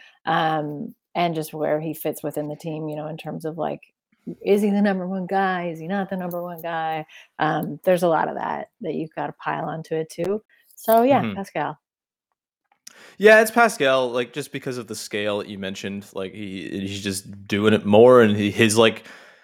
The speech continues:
Speaker 2: I guess his, like, floundering was, like, a way higher profile floundering than Chris Boucher's sort of off and on, like, y-, the general frustration that you kinda get watching him. Like, Siakam had the bubble, and everyone remembered the bubble, and it was unfair
Speaker 1: Mm-hmm.
Speaker 2: that the bubble became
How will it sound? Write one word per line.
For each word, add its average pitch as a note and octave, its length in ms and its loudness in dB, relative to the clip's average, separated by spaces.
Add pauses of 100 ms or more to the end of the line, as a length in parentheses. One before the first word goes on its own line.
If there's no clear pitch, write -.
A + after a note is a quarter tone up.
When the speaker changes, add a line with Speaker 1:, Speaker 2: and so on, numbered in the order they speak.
(220)
Speaker 2:
I A#2 120 2
guess D#3+ 260 6
his, D3 180 4
like, C3+ 220 8
floundering C#3 800 6
was, A#2+ 200 4
like, A#2 180 6
a G#2 120 4
way A#2 240 6
higher A2 320 2
profile A#2+ 600 4
floundering A#2+ 680 2
than G#2 140 0
Chris A2+ 240 -4
Boucher's A2 540 -2
sort A2 220 2
of G2 100 2
off G#2+ 260 6
and G#2 100 0
on, G#2 320 2
like, G2+ 380 -2
y-, G#2 240 -14
the A2 80 -12
general G#2+ 380 0
frustration A2 720 -2
that B2 120 0
you A#2+ 140 -4
kinda A#2 260 0
get A#2 200 4
watching A#2+ 340 4
him. B2+ 200 -2
Like, G#2 220 0 (380)
Siakam D#3+ 480 4
had D#3+ 180 6
the D#3+ 60 2
bubble, C#3 420 6
and G#2 100 2
everyone A#2+ 280 0
remembered B2 400 -4
the G2+ 80 -8
bubble, F#2 340 -4
and F#2+ 100 -8
it G2 40 -4
was G#2 140 -2
unfair F#3+ 380 6
Speaker 1:
Mm-hmm. G3 60 8
Speaker 2:
that D3 100 -2
the C3 60 -2
bubble C3 260 2
became C#3 540 -2